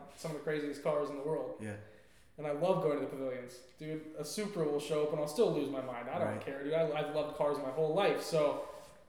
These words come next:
Speaker 1: um, I don't know, just doing anything car related really is just, I don't know, speaks to me,
Speaker 2: Mm-hmm.
Speaker 1: you know? You're not really thinking about whatever's going on in your life. It's kinda just like whatever someone's hobby is, you know what I'm saying? It's the same exact thing for me for cars. So,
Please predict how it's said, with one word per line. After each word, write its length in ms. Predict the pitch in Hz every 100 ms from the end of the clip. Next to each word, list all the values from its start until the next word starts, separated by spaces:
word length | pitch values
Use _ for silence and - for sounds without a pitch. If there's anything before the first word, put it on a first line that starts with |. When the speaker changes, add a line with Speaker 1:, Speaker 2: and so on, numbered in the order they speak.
| - - - - -
Speaker 1:
um, 680 | 156 160 151 151 147 143 139
I 60 | 160
don't 100 | 180
know, 100 | 156
just 140 | 156 170
doing 260 | 165 160 147 - -
anything 320 | 165 165 165
car 180 | 160 160
related 300 | 147 143 143
really 180 | 143 147
is 120 | 143 143
just, 200 | 143 -
I 60 |
don't 100 | 143 139
know, 80 |
speaks 300 | 131 - 156 -
to 100 | 180
me, 80 |
Speaker 2:
Mm-hmm. 380 | 175 170 - 117
Speaker 1:
you 60 | 151
know? 200 | 151 147 - - - -
You're 120 | - 160
not 80 | 156
really 120 | 143
thinking 180 | 151 151
about 560 | 151 143 - - - - - - - 143
whatever's 460 | 143 156 160 165 -
going 280 | 165 151
on 160 | 143 151
in 60 | 170
your 120 | 165
life. 240 | 160 170 185
It's 120 | 175
kinda 240 | 240 240
just 180 | 214 -
like 260 | 190 170 - - - - - - - - 147
whatever 360 | 151 160 160
someone's 320 | - 165 147 -
hobby 260 | 156 143
is, 220 | 135 127
you 60 | 143
know 60 | 139
what 60 |
I'm 60 | 135
saying? 160 | 143 143
It's 80 |
the 60 | -
same 200 | - 147
exact 220 | 139 135
thing 140 | 147 139
for 100 | 143
me 160 | 139
for 100 | 135
cars. 380 | 135 143 127 - - - - - -
So, 540 | - 165 147 131 123